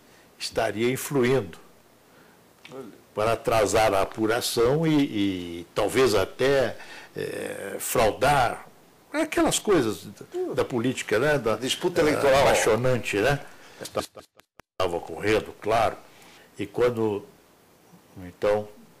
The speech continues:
Speaker 1: proclamamos os resultados, a oposição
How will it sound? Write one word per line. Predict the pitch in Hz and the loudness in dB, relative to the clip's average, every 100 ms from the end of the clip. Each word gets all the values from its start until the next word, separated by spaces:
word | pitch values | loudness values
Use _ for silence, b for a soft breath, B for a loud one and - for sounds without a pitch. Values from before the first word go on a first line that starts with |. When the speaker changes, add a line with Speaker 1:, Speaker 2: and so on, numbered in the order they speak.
| _ _ - | _ _ -2
Speaker 1:
proclamamos | 110 - 98 92 104 113 90 87 | -2 0 -2 -2 -4 -4 -6 -10
os | 78 | -10
resultados, | 80 92 80 76 - 117 110 82 - - - - _ _ _ _ - - - _ - | -6 -6 -8 -10 0 2 2 -4 -16 -16 -16 -20 _ _ _ _ -20 -20 -20 _ -10
a | 92 92 - | -8 -8 -8
oposição | - - 107 95 95 - 104 113 | -12 -10 -8 -8 -8 -6 -6 -6